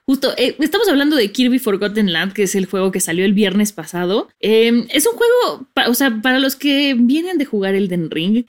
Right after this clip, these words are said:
este es un juego muy sencillo, pesa, o sea, empecemos, pesa cinco punto ocho gigabytes. O sea, es un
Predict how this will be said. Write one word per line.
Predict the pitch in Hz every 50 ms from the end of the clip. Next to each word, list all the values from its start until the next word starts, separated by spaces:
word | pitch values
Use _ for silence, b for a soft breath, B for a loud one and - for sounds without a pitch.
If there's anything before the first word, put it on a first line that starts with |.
| _ -
este | 269 - 349
es | 349
un | 339 330
juego | 349 359 339
muy | 294 320 320
sencillo, | 302 - 320 285 254 - 240 214 196 226 233 226 226
pesa, | 254 254 277 262 - - 196
o | 190
sea, | 254 233 214
empecemos, | - 254 254 - 311 277 262 226 226 220
pesa | - 359 359 415
cinco | - - 392 - 349 -
punto | 339 311 339 311
ocho | 294 - 294
gigabytes. | 233 240 180 170 151 143 139 - - - - _
O | -
sea, | - 254
es | -
un | 339 330 277